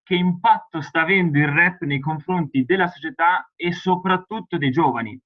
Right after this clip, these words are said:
Perché, io ripeto, in un momento così storico dove il turbamento ne fa parte integrante, la pandemia ancora di più ha aumentato questa sensazione di turbamento, dove stiamo andando e cosa sta facendo il rap su questo? Grazie mille.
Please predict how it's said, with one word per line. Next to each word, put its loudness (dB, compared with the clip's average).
Perché, 0
io -2
ripeto, 0
in 6
un 6
momento 0
così -4
storico -2
dove 0
il -2
turbamento 0
ne 2
fa 2
parte -2
integrante, 0
la -6
pandemia 2
ancora -2
di 4
più -2
ha 2
aumentato 2
questa -12
sensazione -4
di -4
turbamento, -6
dove 2
stiamo 0
andando 2
e -2
cosa 0
sta -8
facendo -8
il -6
rap -6
su -20
questo? -20
Grazie -4
mille. -6